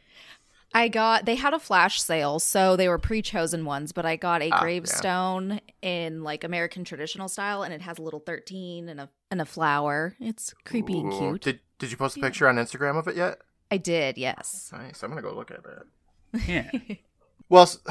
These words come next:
Speaker 2: <sighs> I know you didn't ask, but I have a story this week, you guys, for the first time
Speaker 3: Wow.
Speaker 2: in quite some time. I know,
Speaker 3: You
Speaker 2: right?
Speaker 3: have something. Okay.
Speaker 2: <laughs> I know.
Speaker 3: Cortland brought something to Family Day. Let's go.
Speaker 2: Yep. Okay, so I gotta let you know, I had some really fantastic luck this week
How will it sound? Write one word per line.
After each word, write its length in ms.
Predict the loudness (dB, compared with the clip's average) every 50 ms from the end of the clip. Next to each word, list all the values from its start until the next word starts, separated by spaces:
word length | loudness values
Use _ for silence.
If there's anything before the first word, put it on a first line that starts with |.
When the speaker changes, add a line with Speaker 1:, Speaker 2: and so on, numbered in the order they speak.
| -10 -10 -12 -14
Speaker 2:
<sighs> 300 | -16 -18 -20 -16 -8 -2
I 60 | 0
know 100 | 4 6
you 80 | 6 6
didn't 200 | 6 6 6 6
ask, 260 | 4 4 4 2 0
but 160 | 0 2 6 8
I 120 | 10 10
have 120 | 10 8
a 60 | 6 2
story 340 | -2 -2 0 0 2 2
this 220 | 2 0 -2 -4 -8
week, 180 | -12 -12 -10
you 100 | -10 -6
guys, 460 | -4 -2 -2 -2 -2 -4 -6 -12 -16 -14 -8
for 100 | -4 -4
the 60 | -4
first 280 | 0 0 -2 -2 -2 0
time 160 | 4 8 12
Speaker 3:
Wow. 200 | 12 12 12 12
Speaker 2:
in 40 | 10
quite 160 | 8 0 -2
some 160 | -4 -10 -10
time. 320 | -6 -4 -2 -2 -2 -4 -2
I 100 | -2 -2
know, 180 | -2 0 2 6 6
Speaker 3:
You 80 | 8 10
Speaker 2:
right? 120 | 10 10
Speaker 3:
have 120 | 10 10
something. 380 | 8 6 6 6 4 -2 -2 2 8
Okay. 360 | 8 8 10 12 12 12 12
Speaker 2:
<laughs> 0 |
I 20 | 12
know. 260 | 8 2 0 0 4
Speaker 3:
Cortland 320 | 6 6 8 12 12 12
brought 200 | 12 12 12 12
something 340 | 10 6 6 6 6 4 4 4
to 40 |
Family 360 | 6 6 8 8 8 6 6 6
Day. 180 | 6 4 4 4
Let's 240 | 2 0 -2 2
go. 280 | 8 8 8 8 8 2
Speaker 2:
Yep. 560 | 4 4 4 4 4 -2 -8 -8 -6 -4 2 6
Okay, 300 | 8 8 10 10 8 8
so 260 | 6 6 6 6 6 2 -6 -8 -2
I 80 | 4
gotta 180 | 8 8 10 10
let 160 | 8 6 4
you 80 | 4 4
know, 260 | 6 6 6 4 2 2 6
I 140 | 6 6
had 180 | 6 6 2 0
some 240 | 0 -4 -4 0 0
really 180 | 2 2 2
fantastic 560 | 2 2 0 0 0 -2 -4 -4 -4 -8 -6 -4
luck 160 | -6 -6 -4
this 200 | -6 -8 -8 -6
week 240 | -6 -6 -6 -6 -8